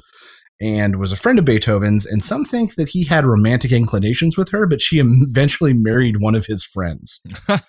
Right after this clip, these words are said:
Speaker 2: Jerry, Jerry.
Speaker 1: Uh, Therese Malfatti,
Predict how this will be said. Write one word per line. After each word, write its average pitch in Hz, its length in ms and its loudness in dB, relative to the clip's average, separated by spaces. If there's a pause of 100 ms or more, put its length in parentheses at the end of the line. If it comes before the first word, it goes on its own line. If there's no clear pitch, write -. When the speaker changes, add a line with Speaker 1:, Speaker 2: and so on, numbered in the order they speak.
(180)
Speaker 2:
Jerry, 123 460 0 (260)
Jerry. 127 500 -2 (120)
Speaker 1:
Uh, 101 580 0 (280)
Therese 160 480 0
Malfatti, 135 800 -2